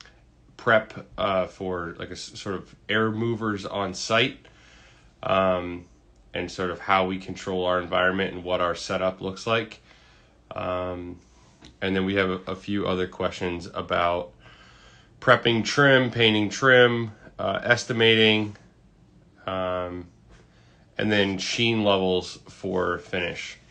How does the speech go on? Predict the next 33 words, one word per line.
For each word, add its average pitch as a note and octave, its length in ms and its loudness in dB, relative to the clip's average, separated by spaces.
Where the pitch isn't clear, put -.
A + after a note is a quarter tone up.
Um, F#2 540 -4
so - 380 2
it's B2+ 160 2
gonna E3+ 140 8
be D#3 120 8
a C#3+ 40 6
good D3 180 6
show. B2 360 8
I'm C3 200 6
happy C#3 280 6
to B2 60 -2
be A#2+ 140 0
back. G#2+ 400 6
Uh, A#2 280 8
I B2 80 6
know C3 260 8
some C3 220 4
of B2+ 120 2
you A#2+ 600 2
may A#2+ 240 4
not A2+ 180 6
have A2 160 0
seen, B2 360 -2
so A2+ 300 0
if A2 140 -6
you A#2+ 80 -4
guys A#2 280 4
aren't A#2 240 4
aware, G#2 560 2
the F#2 560 0
Z G2 220 -6
K A2 220 0
Live G2 500 4